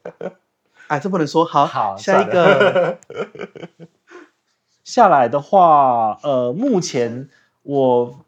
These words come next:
Speaker 1: 我看一下啊，玉山嘛，哦，对，对，对，玉山，玉山跟大家分享一下哈。玉山的部分的话，我现在比较推荐的是这个玉山商户预习卡。
Speaker 2: 我跟你讲，我就是先办这张，
Speaker 1: 是。
Speaker 2: 跟你的团。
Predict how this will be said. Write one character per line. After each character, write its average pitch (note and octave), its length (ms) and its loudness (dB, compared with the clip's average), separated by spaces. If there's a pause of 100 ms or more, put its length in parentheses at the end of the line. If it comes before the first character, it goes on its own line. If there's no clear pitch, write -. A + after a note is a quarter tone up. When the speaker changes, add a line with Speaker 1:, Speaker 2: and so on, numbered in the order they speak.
Speaker 1:
我 A2+ 100 -18
看 C3+ 180 -12
一 A2+ 40 -12
下 A#2 180 -4
啊， G2+ 240 -6
玉 F3 180 -2
山 C3 220 -2
嘛， A2+ 100 -8
哦， F3 120 4
对， A#3+ 160 2
对， A3+ 160 0
对， G#3 160 0
玉 G3+ 80 0
山， E3 200 -2
玉 E3 40 -4
山 D3+ 160 -4
跟 C#3 100 -4
大 D3+ 80 4
家 C3+ 100 4
分 B2+ 220 -6
享 - 180 -14
一 - 60 -20
下 G#2 140 -16
哈。 - 180 -18 (320)
玉 A#3 140 2
山 G3+ 180 8
的 D3 80 2
部 F3+ 140 -4
分 D#3 160 -2
的 A#2+ 40 -4
话， D#3 120 0
我 G#2 120 2
现 A#2+ 140 -8
在 D3 80 -2
比 G#2+ 80 -10
较 C3 100 -4
推 B2+ 200 -8
荐 A#2+ 180 -12
的 G#2 60 -12
是 G#2+ 180 -18
这 G#2+ 100 -20
个 G2+ 200 -14
玉 E3 120 -2
山 A#2 220 -8
商 - 240 -6
户 A#2 360 -10
预 C3 100 -8
习 F#2+ 180 -12
卡。 - 220 -20 (320)
Speaker 2:
我 C3 100 -8
跟 D#3 80 -2
你 F3 60 -2
讲， B2+ 120 -4 (640)
我 C3+ 200 -8
就 D#3 100 -8
是 D3+ 140 -10
先 C#3+ 200 -8
办 C3+ 160 -4
这 B2 120 -12
张， A2 340 -16
Speaker 1:
是。 C#3 300 -4
Speaker 2:
跟 D#3 200 -4
你 D3 60 -8
的 A#2+ 100 -12
团。 - 220 -20